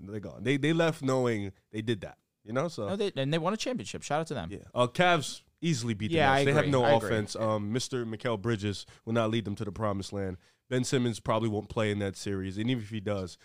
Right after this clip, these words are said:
Speaker 1: whoop-de-doo for Cavs. That makes them worse. Um, Cam Thomas getting reverted to the bench is really weird.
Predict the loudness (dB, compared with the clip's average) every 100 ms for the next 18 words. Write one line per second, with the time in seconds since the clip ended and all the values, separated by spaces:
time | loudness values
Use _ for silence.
0 | _ _ -8 -4 -4 0 -2 -2 -8 -4
1 | -4 -4 -6 -4 -6 -6 -8 -6 -8 -12
2 | _ _ _ -6 -2 -2 -2 -6 -10 _
3 | _ _ _ 2 2 2 2 4 2 0
4 | -10 _ _ _ 0 2 0 2 0 0
5 | -4 0 0 0 -4 -4 -4 -2 -2 -2